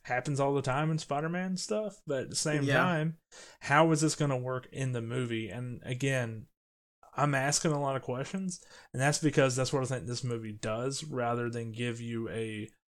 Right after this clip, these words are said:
Speaker 1: great direction in where the M C U is going. All we know is, oh, the Kangs are a threat, and that's, I guess, gonna lead into Secret Wars. I don't know.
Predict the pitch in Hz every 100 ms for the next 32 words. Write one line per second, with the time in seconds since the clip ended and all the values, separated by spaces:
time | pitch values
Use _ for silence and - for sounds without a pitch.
0 | - 131 127 123 - 117 101 107 107 -
1 | 160 135 - 123 120 123 117 107 107 -
2 | 104 101 113 95 80 95 - - 170 220
3 | 180 175 185 139 120 117 120 113 - 131
4 | 139 123 117 120 139 135 131 123 120 117
5 | 110 131 _ - 110 117 117 104 80 -
6 | _ _ _ _ _ - 120 117 113 151
7 | - - - - _ _ _ - 101 107
8 | 117 117 151 147 147 151 175 185 165 -
9 | 180 202 220 233 208 - - 110 117 165
10 | 123 110 123